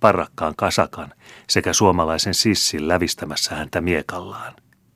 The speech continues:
Kun töherrykseni alkoi olla valmis, tunsin jonkun kurkistelevan olkapääni yli. Kääntyessäni hieman sivulle huomasin vierelläni isäntäni, Jaakkima Freesin,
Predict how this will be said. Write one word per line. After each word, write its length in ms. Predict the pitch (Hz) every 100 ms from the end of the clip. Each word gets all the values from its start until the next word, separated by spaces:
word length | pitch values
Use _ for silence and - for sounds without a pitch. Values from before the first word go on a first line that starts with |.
| _ _ - - - _ _
Kun 140 | -
töherrykseni 720 | - 98 95 80 - - 76
alkoi 320 | 73 76 87 82
olla 200 | 78 76
valmis, 520 | 101 82 71 - - _ - - _
tunsin 300 | 110 95 90
jonkun 320 | 95 98 95
kurkistelevan 720 | - 110 95 87 - 78 80 95
olkapääni 580 | 98 87 - 78 76 80
yli. 320 | 87 78 - _ _ _ _ _ _ _ _ -
Kääntyessäni 680 | 87 78 87 - 87 78 73
hieman 280 | 92 82
sivulle 420 | 78 101 92 80 73
huomasin 480 | 85 78 78 92
vierelläni 600 | 82 90 80 76 78 92
isäntäni, 640 | 95 - 71 73 87 87 - _ - - _
Jaakkima 460 | 113 90 107 78
Freesin, 520 | 76 - 95 78 -